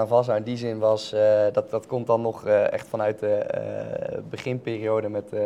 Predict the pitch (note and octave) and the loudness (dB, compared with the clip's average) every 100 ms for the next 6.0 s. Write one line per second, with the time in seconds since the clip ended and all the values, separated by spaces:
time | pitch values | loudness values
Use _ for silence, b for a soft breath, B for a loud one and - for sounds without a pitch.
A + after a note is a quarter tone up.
0 | G2+ G#2 G2 G#2 G2+ G2+ A2 C3 C#3 C3+ | -2 -6 -10 -10 -10 -2 -2 0 -4 -2
1 | A#2 A#2 B2+ E3 - B B B B B | -2 -2 -2 -2 -6 B B B B B
2 | B - A2 A2 A2 G#2+ G#2+ G#2+ G#2+ G#2+ | B -2 2 6 6 6 6 4 2 -6
3 | - - F#2+ A2 A2+ A2+ G#2+ G2+ B2+ A#2+ | -10 -10 -4 0 0 -2 -8 -4 -2 0
4 | G#2+ G2+ - - G#2 G#2 G2+ G2 B B | 0 -2 -6 -4 -2 0 -2 -4 B B
5 | B B B - G#2+ F#2+ - - - | B B B 0 2 2 -2 -6 -8